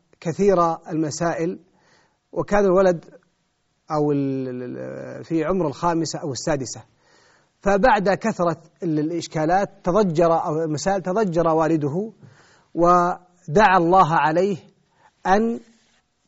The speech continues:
يقطع لسانه أو أن يمسك لسانه. أنا قرأت هذا السؤال على أحد مشايخي، فكانت في، أو كان السؤال يقول صاحبه:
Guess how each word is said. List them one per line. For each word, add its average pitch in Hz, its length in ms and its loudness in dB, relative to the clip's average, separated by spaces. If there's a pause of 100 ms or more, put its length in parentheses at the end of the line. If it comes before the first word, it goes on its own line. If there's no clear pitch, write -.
(140)
يقطع 180 720 2 (240)
لسانه 117 480 -4 (720)
أو 190 160 4
أن 196 140 2
يمسك 196 640 0 (240)
لسانه. 117 400 -6 (760)
أنا 214 200 2
قرأت 180 320 0
هذا 170 180 0
السؤال 160 520 -4
على 156 360 -6
أحد 165 500 -4
مشايخي، 123 480 -12 (600)
فكانت 185 1040 -2 (160)
في، 170 260 -6 (160)
أو 165 120 -6
كان 185 260 0
السؤال 170 440 -4
يقول 151 280 -2
صاحبه: 175 580 -4